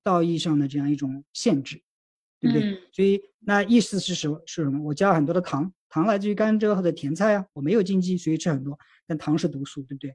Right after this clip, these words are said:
Speaker 1: 所以糖会让我们很胖。
Speaker 2: 嗯。
Speaker 1: 然后他吃的，呃，食物上，如果我选择的就是很多很多的这种米饭呐，很多很多的精细的米面呐，那这个就容易长胖，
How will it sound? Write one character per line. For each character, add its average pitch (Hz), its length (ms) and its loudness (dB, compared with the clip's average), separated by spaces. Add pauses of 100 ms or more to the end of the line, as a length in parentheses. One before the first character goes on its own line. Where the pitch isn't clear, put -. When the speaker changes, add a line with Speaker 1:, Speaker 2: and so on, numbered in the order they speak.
(100)
Speaker 1:
所 - 100 -10
以 147 60 -6
糖 156 200 -2
会 180 140 4
让 170 100 2
我 156 60 2
们 139 140 -2
很 131 120 -12
胖。 151 140 -4
Speaker 2:
嗯。 135 40 -8 (360)
Speaker 1:
然 170 140 0
后 202 80 4
他 190 160 4
吃 202 180 -6
的， 175 400 4 (480)
呃， 156 260 -4 (120)
食 - 180 -6
物 180 100 2
上， 180 140 4
如 170 80 2
果 180 100 4
我 151 160 2
选 143 300 0
择 151 140 0
的 170 100 6
就 170 80 -2
是 160 160 2
很 147 180 0
多 180 140 2
很 165 100 4
多 156 120 2
的 165 100 2
这 160 100 -8
种 165 320 0 (420)
米 147 140 2
饭 220 240 2
呐， 196 220 2
很 185 160 0
多 165 100 2
很 147 100 2
多 151 120 -2
的 156 100 -2
精 185 180 -2
细 185 140 -4
的 175 100 0
米 151 140 0
面 196 300 2
呐， 175 280 2
那 185 140 -8
这 175 160 -8
个 156 60 -10
就 151 160 -6
容 147 180 0
易 185 80 0
长 160 220 -10
胖， 160 200 -6